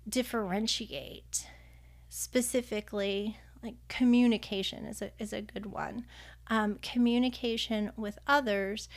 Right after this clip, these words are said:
as opposed to communication with ourselves and what we really need, and then communication in a larger, more spiritual sense. So those could all be referred to as communication,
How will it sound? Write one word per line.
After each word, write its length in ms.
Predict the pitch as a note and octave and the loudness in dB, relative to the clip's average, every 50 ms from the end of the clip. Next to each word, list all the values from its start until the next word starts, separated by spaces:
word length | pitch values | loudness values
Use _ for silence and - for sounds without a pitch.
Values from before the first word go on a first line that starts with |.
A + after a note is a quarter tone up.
| - - - - - - | -16 -18 -18 -8 -2 0
as 160 | A#3 A3+ - | 0 2 0
opposed 560 | A3 A3 - - G#3+ G3+ G3+ G#3 G#3+ - - | -2 -4 -4 -4 -2 -2 -2 -2 -4 -6 -8
to 140 | - G#3 G#3 | -8 -8 -8
communication 840 | - - - A3+ A3 G#3+ G#3 G#3 - A3+ A3 G#3+ - A3+ G#3+ G3+ G3 | -8 -6 -4 -2 0 0 -2 -2 -4 -4 -4 -2 -2 -2 -2 -4 -4
with 200 | G3+ G#3 - - | -6 -8 -8 -8
ourselves 880 | G#3 G3+ - - - - - - A#3 G#3+ F#3+ F#3 F#3 F#3+ A3+ A#3 - | -8 -8 -8 -8 -8 -4 0 2 4 4 4 2 0 -2 -4 -6 -8
and 200 | - A3+ A3 G#3+ | -4 -2 -2 0
what 200 | A#3 A#3 A#3+ - | -2 -2 -4 -4
we 120 | C4 A#3+ A3+ | -6 -6 -4
really 360 | A3+ A3+ A3 A3 G#3 G3+ G3+ | -2 -2 -2 0 -2 0 0
need, 600 | G3+ G#3 A3 A#3 A3 F#3+ F3+ F#3 F3+ F#3+ G#3 A3 - - - - - - - - | 0 2 2 2 2 0 0 -2 -2 -4 -4 -6 -8 -12 -18 -18 -18 -16 -6 -2
and 200 | A#3 A3+ A3 A3 | 0 2 2 4
then 220 | G#3+ G#3+ G#3+ G#3+ | 2 2 0 -2
communication 1000 | - - - B3 A3+ A#3 A#3 A#3 A3+ A3+ A3 - - G3+ G3 F#3+ - G#3+ G3+ G3+ | -4 -6 -4 0 2 2 4 4 2 2 0 -2 -4 -4 -2 -2 -2 -2 -2 -2
in 120 | G3+ G3 | -2 -2
a 120 | F#3+ G3 G3+ | -4 -4 -4
larger, 420 | G3 F3+ F3 F#3 G3 - G3 G3+ | -4 -2 -2 -4 -4 -4 -4 -4
more 160 | G3+ F#3+ - | -4 -6 -6
spiritual 580 | - - - - - - - - - - - - | -8 -10 -8 -8 -6 -6 -6 -6 -8 -8 -10 -8
sense. 440 | - - - - - - - - - - - - - - - - | -8 -6 -6 -6 -8 -10 -12 -16 -16 -16 -16 -16 -16 -16 -16 -8
So 300 | - - C4 A#3+ G#3 - | -2 2 2 2 2 0
those 400 | G#3+ G#3+ - A3 G#3+ A#3 A#3+ A#3+ | -2 -2 0 2 2 2 0 0
could 160 | - C#4 B3 - | -2 -4 -4 -2
all 160 | A3+ A3 A3+ | -2 -2 -2
be 160 | A3+ - G#3+ G#3 | 0 -2 -4 -2
referred 420 | G#3 G#3 A3 - - G#3+ G#3+ G#3+ | -2 -4 -4 -4 -2 -2 -2 -2
to 180 | - - G#3+ A3 | -4 -4 -2 -2
as 180 | G#3+ G3+ - - | -2 -4 -6 -8
communication, 1120 | - - A3+ G#3+ G3+ G3 G3 G3 - - - - B3+ B3+ B3 B3 - A3+ G#3+ G3+ G3+ A3 | -6 -2 0 0 0 0 -4 -6 -8 -8 -6 -4 -2 -2 0 -2 -2 -2 -4 -4 -6 -8